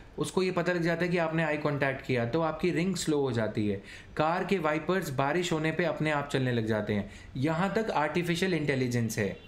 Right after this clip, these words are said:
लेकिन generative artificial intelligence ये है कि सामने से आ रहे response के according कुछ नया produce करना।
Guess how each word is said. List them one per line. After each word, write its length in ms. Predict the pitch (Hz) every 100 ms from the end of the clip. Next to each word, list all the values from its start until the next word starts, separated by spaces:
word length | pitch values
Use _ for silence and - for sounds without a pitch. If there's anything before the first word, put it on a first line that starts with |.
| - - - - -
लेकिन 600 | 170 226 180 180 208 208 - - - - 131
generative 600 | 127 165 175 196 233 196
artificial 480 | 175 175 180 180 175
intelligence 520 | 165 160 160 170 160
ये 280 | 156 147 170
है 180 | 196 - - -
कि 360 | 202 226 220 - - - -
सामने 480 | - - 170 180 226
से 120 | 220
आ 100 | 185
रहे 140 | 170 180
response 480 | 160 - 165 175 170
के 120 | 160
according 420 | 147 143 175 202
कुछ 260 | 214 208 151
नया 320 | 135 170 202
produce 460 | 196 151 139 123
करना। 440 | 123 110 104 95